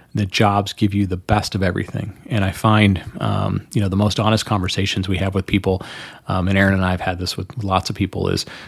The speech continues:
uh, you know, make sure that you have a pretty good understanding and,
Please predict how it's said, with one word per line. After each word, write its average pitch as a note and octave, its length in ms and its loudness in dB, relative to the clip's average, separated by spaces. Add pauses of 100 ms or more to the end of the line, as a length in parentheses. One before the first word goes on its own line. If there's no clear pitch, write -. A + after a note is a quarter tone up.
(180)
uh, - 180 2
you G#2+ 80 2
know, F#2 80 2
make A2 180 4
sure A#2+ 220 4
that G2+ 240 2 (360)
you A2 280 6
have G#2 200 0
a G#2 60 -2
pretty A2 380 2
good G2+ 480 4 (220)
understanding G#2 800 2
and, F#2+ 140 2